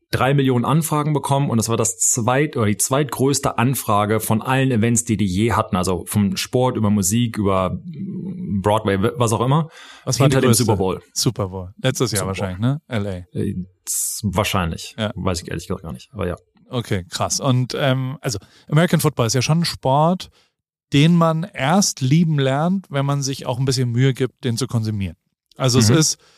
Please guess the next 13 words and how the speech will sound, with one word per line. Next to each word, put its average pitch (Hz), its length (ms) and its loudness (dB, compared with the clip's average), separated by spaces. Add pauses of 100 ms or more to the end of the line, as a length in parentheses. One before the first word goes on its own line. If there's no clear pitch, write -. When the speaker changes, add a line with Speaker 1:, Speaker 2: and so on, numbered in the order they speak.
(240)
Speaker 2:
finde 127 280 0
ich, 180 200 2
schwieriger, 190 540 0 (640)
dafür 147 360 2
aber 151 260 0
umso 170 320 2
belohnender, 151 640 2 (800)
wenn 139 120 2
man 139 120 4
sich 139 140 -2
ein 135 40 -4
bisschen 127 220 -2
auskennt, 175 600 0